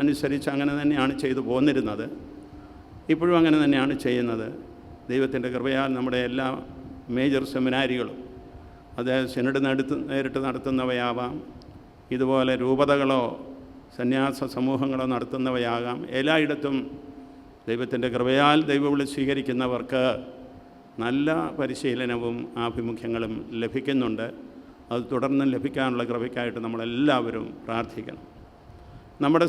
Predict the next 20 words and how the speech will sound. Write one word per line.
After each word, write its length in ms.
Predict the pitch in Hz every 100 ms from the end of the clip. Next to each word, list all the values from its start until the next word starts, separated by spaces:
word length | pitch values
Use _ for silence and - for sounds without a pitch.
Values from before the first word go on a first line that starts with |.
| 165
സഭയുടെ 340 | 135 147 147 143
മെത്രാന്മാരുടെ 640 | 135 143 147 143 139 139 139
സിനഡ് 360 | 135 127 131 127 127 - - - - - - 123
ഇന്ന് 120 | 135 151
ഏറ്റവും 380 | - - 202 175
അധികം 280 | 147 160 151 156
ശ്രദ്ധിക്കുന്ന 600 | - 135 - 156 160 160 151
വിഷയങ്ങളിൽ 520 | 131 - 127 135 131 123 113
ഒന്നാണ് 420 | 123 127 110 113 - -
സെമിനാരി 400 | - 117 113 110 110
പരിശീലനം. 580 | 107 104 110 101 - - - - - - - - - -
കാരണം 240 | 131 143 147
നമുക്കറിയാം, 460 | 147 156 151 143 147 147
സെമിനാരി 420 | 131 143 165 160
പരിശീലനം 580 | 160 131 - 139 135 131 131 - - - - - - 120
ഓരോ 160 | 147 165 180 143
കാലഘട്ടത്തിലും 920 | 131 139 143 139 131 131 135 131 131 123 - - 127
നവീകരിക്കേണ്ടതുണ്ട്. 1000 | 147 190 196 175 170 156 143 107 104 - - - - - - - - - - -
രണ്ടാം 240 | 127 147 156
വത്തിക്കാൻ 380 | 151 151 156